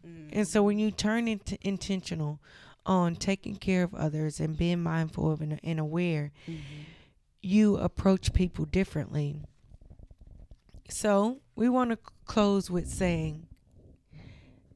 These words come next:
Speaker 2: take care of your ships.
Speaker 1: Man.
Speaker 2: Communicate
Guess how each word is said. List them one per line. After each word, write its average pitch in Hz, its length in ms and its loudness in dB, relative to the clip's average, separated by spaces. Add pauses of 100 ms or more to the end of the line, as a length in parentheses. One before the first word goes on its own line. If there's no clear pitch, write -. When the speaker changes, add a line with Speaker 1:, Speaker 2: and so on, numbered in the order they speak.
(100)
Speaker 2:
take 285 380 -2 (280)
care 220 520 -2 (100)
of 180 200 -2
your 170 200 -4
ships. - 920 -4 (160)
Speaker 1:
Man. 143 880 -8 (640)
Speaker 2:
Communicate 240 960 4